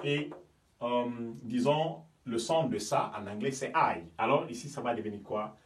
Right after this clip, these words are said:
Site. Si on ajoute E au niveau d'ici, ça devient site. Site, ça veut dire le site, like website. Ok? Website, ça veut dire le site web.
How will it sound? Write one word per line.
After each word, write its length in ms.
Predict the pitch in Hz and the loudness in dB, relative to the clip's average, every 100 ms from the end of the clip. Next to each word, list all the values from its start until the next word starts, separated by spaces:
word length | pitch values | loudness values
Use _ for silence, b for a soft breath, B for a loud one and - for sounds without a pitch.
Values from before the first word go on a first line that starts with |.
| b b | b b
Site. 1080 | - - 143 123 113 92 87 87 - - - b b b b b _ | -10 4 6 6 4 0 -4 -10 -12 -16 -20 b b b b b _
Si 200 | - 175 | -6 2
on 140 | 156 143 | 6 8
ajoute 540 | 143 151 160 - - - | 8 6 0 -6 -14 -2
E 160 | 143 131 | 4 4
au 100 | 113 | 4
niveau 240 | 117 123 | 2 2
d'ici, 360 | 113 - - - | 2 -2 -6 -6
ça 160 | - 113 | -2 0
devient 300 | 117 117 117 | 0 0 2
site. 320 | 160 - - | 2 0 2
Site, 240 | 160 156 | 2 4
ça 80 | 139 | 2
veut 100 | 131 | 0
dire 140 | 123 | 0
le 60 | 113 | 0
site, 340 | - 117 - | -2 -6 -6
like 300 | 117 113 110 - | -2 0 -2 -4
website. 720 | 117 143 - 107 92 85 - _ _ - | 2 2 2 0 0 -6 -16 _ _ -10
Ok? 200 | 95 131 135 | -2 -2 0
Website, 420 | 131 - 135 131 | 0 0 -2 0
ça 60 | |
veut 60 | 127 | -2
dire 100 | 120 | 0
le 60 | 110 | -2
site 240 | - - | -2 -4
web. 240 | 107 - | -4 -4